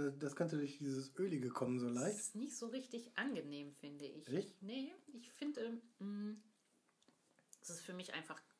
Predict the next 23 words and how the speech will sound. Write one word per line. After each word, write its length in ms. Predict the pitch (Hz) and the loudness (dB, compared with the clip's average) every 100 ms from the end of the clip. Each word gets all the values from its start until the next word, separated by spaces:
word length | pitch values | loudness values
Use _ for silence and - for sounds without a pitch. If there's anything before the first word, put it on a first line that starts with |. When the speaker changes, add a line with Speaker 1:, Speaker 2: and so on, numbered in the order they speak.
| - | 2
Speaker 2:
<laughs> 320 | 233 202 180 | 2 2 -4
schade, 420 | - - 233 160 - - - - 240 | -6 -4 -2 -2 -2 -8 -12 -8 -6
es 80 | 170 | -4
ist 140 | 202 | -4
für 100 | - | -2
mich 220 | 196 196 - | -4 -2 -4
einfach 220 | 185 190 | -4 -4
kein 160 | 202 190 | -4 -2
richtiger 420 | 208 208 190 156 | -2 -2 0 0
Glühwein 580 | 151 320 440 156 139 139 | 0 0 2 0 -2 -6
mehr. 220 | 135 127 131 | -6 -8 -8
Speaker 1:
Nee? 300 | 110 127 254 - | 0 4 4 4
Speaker 2:
Es 100 | - | -2
ist 180 | 226 | -2
zwar 280 | - 147 139 | 0 -2 -2
warm 380 | 139 135 220 339 | -2 0 0 -4
und 180 | 226 196 | -4 -4
schmeckt 320 | - 208 214 | -2 -2 -4
irgendwie 400 | - 185 180 180 170 | -4 -4 -4 -6 -8
total 420 | 160 - 190 202 | -8 0 0 0
knalle 420 | - 185 185 175 | -2 -2 0 -2
süß, 460 | 151 160 247 - - _ - - - - - _ - | -4 -4 -4 -4 -12 _ -10 -10 -10 -20 -20 _ -2
ähm, 400 | 165 170 165 | 0 0 -4